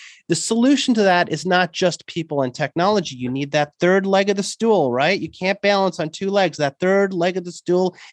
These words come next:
is process or methodology. People, technology, methodology, that is a sturdy stool. And even if the people keep changing,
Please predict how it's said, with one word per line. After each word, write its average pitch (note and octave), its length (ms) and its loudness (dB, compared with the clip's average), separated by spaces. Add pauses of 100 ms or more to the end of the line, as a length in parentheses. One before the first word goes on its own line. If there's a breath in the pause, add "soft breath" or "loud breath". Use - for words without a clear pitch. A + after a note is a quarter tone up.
is F3+ 260 2
process F3 600 0
or B2 60 -4
methodology. D3+ 800 0 (300 soft breath)
People, B3+ 640 0 (160)
technology, F#3+ 840 0 (140)
methodology, F3+ 960 0 (120)
that E3+ 400 0
is A3 100 0
a G3 60 -2
sturdy F#3 400 -2
stool. B2 500 -4 (360 soft breath)
And F3+ 440 4
even B3 260 2
if G#3+ 120 -4
the D#3+ 80 -2
people C#4 380 0
keep C4+ 280 -4
changing, B3+ 580 0